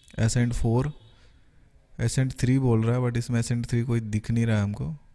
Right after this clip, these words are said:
यहाँ पे एसेंट टू दिख रहा है, थ्री नहीं दिख रहा है। तो अभी हम कोई सा भी ऑरेंज में, मैं कोई सा भी एक कलर ले लेता हूँ, जैसे ये कलर ले लिया मैं, और कलर करने के बाद इसको कर देंगे यहाँ से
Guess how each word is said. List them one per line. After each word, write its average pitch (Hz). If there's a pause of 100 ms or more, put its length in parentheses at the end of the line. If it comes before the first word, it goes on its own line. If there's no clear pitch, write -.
(200)
यहाँ 107
पे 110
एसेंट 117 (560)
टू 117
दिख 120
रहा 123
है, 123
थ्री 107
नहीं 104
दिख 101
रहा 104
है। 117 (480)
तो 127
अभी 135
हम 147
कोई 139
सा 135
भी 131
ऑरेंज 117
में, 117
मैं 117
कोई 107
सा -
भी 104
एक 107 (520)
कलर 104
ले 104
लेता 101
हूँ, 110
जैसे 117
ये 107
कलर 98
ले 95
लिया 95
मैं, 107 (480)
और 101
कलर 107
करने 107
के 101
बाद 98
इसको -
कर 101
देंगे 98
यहाँ 98
से 156